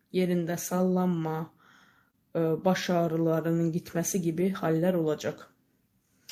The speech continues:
Ay ışığı yorumda yazacağım, burada değil. Aldım, kabul ettim yorumda kalırsa, e, çalışa-, çalışıyor. Çünkü canlıya çok bakamıyorum arkadaşlar.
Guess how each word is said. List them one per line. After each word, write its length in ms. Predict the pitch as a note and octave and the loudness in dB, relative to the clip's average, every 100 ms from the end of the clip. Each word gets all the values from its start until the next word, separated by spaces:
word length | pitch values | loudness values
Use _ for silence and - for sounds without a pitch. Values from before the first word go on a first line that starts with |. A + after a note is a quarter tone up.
| - - | -12 -2
Ay 200 | F#3+ F#3 | 0 0
ışığı 300 | - E3 E3 | -2 -4 -2
yorumda 460 | F3+ F3+ F3+ F3 | 0 0 0 0
yazacağım, 520 | F3+ E3 D#3 D#3 D#3 - - - | -2 -2 -4 -6 -10 -12 -16 -10
burada 300 | E3+ E3+ E3 | -6 -4 -4
değil. 240 | D3+ - - _ _ _ _ _ _ | -6 -10 -18 _ _ _ _ _ _
Aldım, 440 | F#3+ F#3+ F#3 G#3+ | 4 4 4 0
kabul 340 | G#3+ G3 F#3 G#3 | 2 2 2 2
ettim 340 | F#3+ - A3+ | 0 2 4
yorumda 640 | G3+ F3 F3 E3+ E3 E3+ - | 4 2 0 -4 -6 -8 -6
kalırsa, 800 | F#3 F#3 G#3 F#3+ - G3+ G#3 - _ | -2 2 0 0 -2 -2 -4 -10 _
e, 200 | E3 D#3+ | -4 -4
çalışa-, 540 | - E3+ E3+ - D3 - - | -4 -4 -4 -4 -8 -8 -8
çalışıyor. 680 | F3 E3+ - E3+ D#3 D3+ - | -4 -4 -4 -2 -2 -4 -10
Çünkü 320 | - F3+ E3 - - - _ _ _ _ _ _ _ _ _ _ _ - | -6 -4 -4 -8 -16 -20 _ _ _ _ _ _ _ _ _ _ _ 2
canlıya 460 | G#3+ G3 F#3+ G3+ | 4 6 4 2
çok 220 | G3+ G3 G3 | -2 -4 -4
bakamıyorum 540 | F#3 G3 F3 D#3+ D#3+ | -4 -2 -2 -2 -6
arkadaşlar. 560 | E3 - D#3+ - E3+ | -10 -10 -12 -10 -12